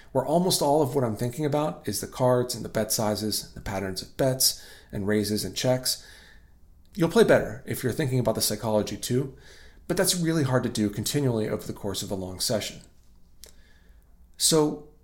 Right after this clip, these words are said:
does poker require real dishonesty? I guess it does. Bluffing is a form of lying, but it all happens within the rules of the game. It's stylized.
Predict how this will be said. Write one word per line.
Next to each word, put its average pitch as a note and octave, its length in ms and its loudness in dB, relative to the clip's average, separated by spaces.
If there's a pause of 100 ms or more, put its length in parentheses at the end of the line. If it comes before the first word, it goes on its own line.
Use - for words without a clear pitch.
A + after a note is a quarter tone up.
(360)
does C#3+ 120 4
poker F#3 340 2
require D3 500 2
real B2+ 240 2
dishonesty? C3 720 -2 (800)
I B2+ 80 -4
guess D#3 220 4
it C3 100 0
does. G#2 480 -2 (520)
Bluffing B2 400 0
is A2 140 -2
a G#2+ 40 -2
form A2+ 320 0
of G2 100 -6
lying, G2+ 380 -2 (880)
but D3 120 2
it E3+ 60 6
all F3+ 160 4
happens C#3+ 380 0
within A#2+ 260 0
the G#2+ 80 0
rules G2 280 -4
of A2 80 -10
the A2 60 -8
game. G#2 340 -10 (260)
It's - 180 0
stylized. - 720 2